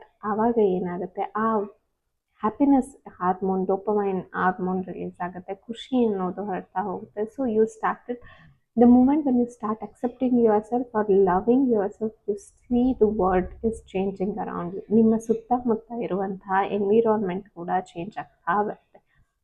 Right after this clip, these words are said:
People will start recognizing you. "ಓ, ಇವಾಗ ಏನು ಇಷ್ಟು ಚೆನ್ನಾಗಿ ಕಾಣಿಸ್ತಾ ಇದೆಯಾ?" ಅಂತಾನೆ ಹೇಳ್ತಾ ಹೋಗ್ತಾರೆ. ಯಾಕೆಂದ್ರೆ ನೀವು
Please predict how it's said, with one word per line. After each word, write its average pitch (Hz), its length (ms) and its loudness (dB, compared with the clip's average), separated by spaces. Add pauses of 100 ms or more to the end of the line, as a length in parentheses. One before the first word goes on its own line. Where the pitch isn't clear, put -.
(100)
People 269 240 0
will 240 160 4
start - 560 -4
recognizing 220 720 0
you. - 220 -6
"ಓ, 254 240 4
ಇವಾಗ 226 340 4
ಏನು 247 300 6
ಇಷ್ಟು 233 220 -2
ಚೆನ್ನಾಗಿ 233 360 -6
ಕಾಣಿಸ್ತಾ 208 420 -4
ಇದೆಯಾ?" 190 280 -4
ಅಂತಾನೆ 202 400 2
ಹೇಳ್ತಾ 196 320 0
ಹೋಗ್ತಾರೆ. 190 360 -6
ಯಾಕೆಂದ್ರೆ 208 500 -2
ನೀವು 247 200 4